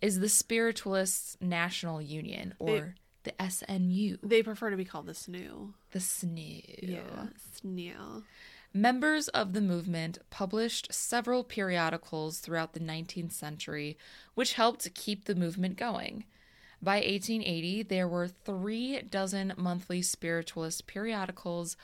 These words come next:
Speaker 1: published all around the world. Each periodical had its own view on things, some being more Christian influenced and conservative,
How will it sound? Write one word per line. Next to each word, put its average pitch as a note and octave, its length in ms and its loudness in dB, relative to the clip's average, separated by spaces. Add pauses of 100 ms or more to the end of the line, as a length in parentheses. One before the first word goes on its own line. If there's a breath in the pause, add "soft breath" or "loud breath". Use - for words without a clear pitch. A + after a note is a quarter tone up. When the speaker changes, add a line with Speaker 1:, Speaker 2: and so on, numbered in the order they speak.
(220 loud breath)
Speaker 1:
published F3+ 560 0 (120)
all E3+ 200 0
around D#3 260 -2
the D#3 80 -6
world. - 460 -6 (160)
Each C#4 240 2
periodical F3+ 680 4
had E3+ 260 0
its E3 180 0
own F3+ 300 4
view E3 500 0
on C#3+ 220 -4
things, D3+ 600 0 (380 loud breath)
some F#3+ 380 4
being F3+ 360 6
more E3 260 2
Christian E3 640 -4
influenced D#3+ 840 -2
and E3 120 -2
conservative, E3 880 -2